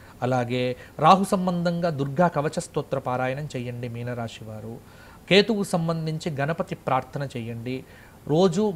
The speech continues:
గణేశ పంచరత్న స్తోత్ర పారాయణంతో జీవితాన్ని మొదలుపెట్టండి. ప్రతిరోజు సూర్యోదయానికి నిద్రలివ్వండి.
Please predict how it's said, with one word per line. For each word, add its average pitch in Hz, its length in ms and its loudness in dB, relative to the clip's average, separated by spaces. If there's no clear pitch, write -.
గణేశ 196 320 0
పంచరత్న 165 600 -2
స్తోత్ర 139 500 -4
పారాయణంతో 147 800 0
జీవితాన్ని 135 480 -4
మొదలుపెట్టండి. 117 800 -8
ప్రతిరోజు 214 540 4
సూర్యోదయానికి 175 920 0
నిద్రలివ్వండి. 123 800 -2